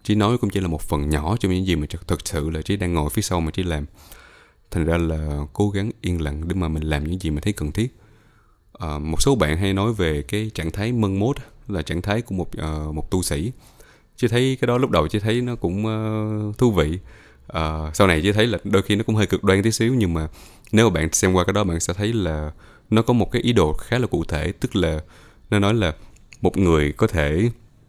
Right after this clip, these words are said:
bỏ hết mọi thứ bây giờ, im lặng hết luôn, không lên mạng truyền thông, không lên mạng xã hội, không nói gì hết. Bỏ ra sáu tháng làm một cái gì đó mà mình thấy là rất là quan trọng với mình và làm nó tới cùng luôn,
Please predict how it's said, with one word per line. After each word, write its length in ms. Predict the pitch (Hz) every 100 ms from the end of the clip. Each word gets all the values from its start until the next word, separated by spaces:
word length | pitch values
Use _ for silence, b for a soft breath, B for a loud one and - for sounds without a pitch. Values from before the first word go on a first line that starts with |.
| _ _ _ _ - - -
bỏ 180 | - 78
hết 140 | 92 -
mọi 200 | 85 78
thứ 140 | 104
bây 160 | 95 85
giờ, 120 | 78
im 160 | 90 92
lặng 200 | 80 78
hết 140 | 120
luôn, 180 | 107 82
không 240 | - 87
lên 420 | 85 82 82 82 80
mạng 160 | 80 76
truyền 160 | 78
thông, 420 | 78 87 87 85 82
không 280 | - 85
lên 220 | 85 82 82 -
mạng 120 | 78
xã 160 | -
hội, 220 | 90 82 80
không 200 | 90 87
nói 180 | 92
gì 100 | 120
hết. 180 | 92 107 - B B B B B B -
Bỏ 200 | 95 98
ra 120 | 92
sáu 220 | - 95
tháng 280 | - 95 113 107
làm 260 | 87 78 80
một 140 | 73
cái 120 | 110
gì 240 | 104 90 73
đó 160 | 85
mà 120 | 120
mình 120 | 85 76
thấy 160 | 101
là 100 | 110
rất 120 | 82 110
là 60 |
quan 180 | 85 80
trọng 180 | 78 71
với 120 | 87
mình 220 | 98 76 71 B B B -
và 100 | -
làm 320 | 76 78 71
nó 100 | 76
tới 180 | 104 113
cùng 260 | 104 76 71
luôn, 160 | 76